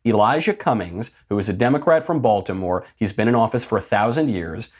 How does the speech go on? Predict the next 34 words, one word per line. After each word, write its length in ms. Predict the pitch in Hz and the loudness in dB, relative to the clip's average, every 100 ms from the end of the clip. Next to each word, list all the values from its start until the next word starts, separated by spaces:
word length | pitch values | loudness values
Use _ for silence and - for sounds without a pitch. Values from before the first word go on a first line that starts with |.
| - | -8
he's 120 | 98 | -4
accomplished 480 | 101 104 104 143 131 | -2 0 0 -2 0
nothing. 480 | 117 104 95 90 104 _ _ | 2 0 -2 -8 -12 _ _
He 200 | 175 185 | 2 2
started 420 | - 160 135 120 | 2 2 2 2
this 160 | 120 | 0
fight. 320 | - 101 82 - - - | 0 -4 -4 -8 -20 -4
Cummings 380 | 156 156 214 - | 0 2 0 -2
started 360 | - 139 151 | 0 2 2
the 80 | 175 | -2
fight 360 | - 101 90 - _ - | 0 -2 -2 -10 _ -2
by 120 | 104 | -2
screaming 760 | - - - 175 220 254 90 87 | -2 -10 -2 2 4 4 2 -2
like 180 | 87 | -2
a 100 | 95 | -2
petulant 520 | - - 175 - 185 156 | -4 -4 -2 0 0 2
little 180 | 135 | 0
child 460 | 120 104 87 82 92 - _ | 2 2 0 -2 -8 -12 _
at 160 | - 131 | -2 0
the 80 | 123 | 0
head 460 | - 139 139 147 - | 0 2 2 0 -4
of 120 | 117 | -2
the 60 | 117 | -2
Department 440 | 107 123 113 104 | 0 0 0 -2
of 80 | 120 | -2
Homeland 300 | 110 107 104 | 0 -2 -4
Security 560 | 101 - 98 92 90 - _ _ - | -6 -4 -2 -2 -6 -12 _ _ 0
on 280 | 117 120 123 | 2 2 0
television 560 | 117 101 95 95 101 | 0 0 -2 -2 -2
last 280 | 95 92 - | 0 -2 -2
week. 220 | 98 92 | -4 -4
Here 160 | 101 95 | -2 -4
he 80 | 78 | -4
is. 220 | - | -12